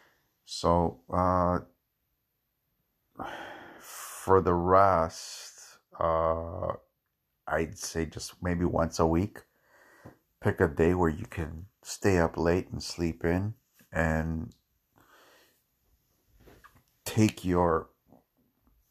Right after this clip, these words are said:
um, alarm wherever, whatever, whatever it may be, and just turn it off. Just allow your body to just sleep, to just rest,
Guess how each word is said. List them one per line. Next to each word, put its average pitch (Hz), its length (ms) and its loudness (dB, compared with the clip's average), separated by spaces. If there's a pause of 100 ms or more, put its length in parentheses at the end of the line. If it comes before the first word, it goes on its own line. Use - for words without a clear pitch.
(960)
um, 78 520 -2
alarm 90 560 4 (300)
wherever, 85 460 2
whatever, 80 460 -2
whatever 85 400 -2
it - 100 -6
may 85 220 -4
be, 85 240 -4
and 92 140 -6 (220)
just - 180 -14 (180)
turn 87 240 2
it 80 80 2
off. 76 500 0
Just - 420 -8 (100)
allow 76 360 0
your 85 140 0
body 80 380 -2
to - 140 -14
just - 340 -20
sleep, - 640 -4
to - 120 -16
just - 300 -16
rest, - 540 -2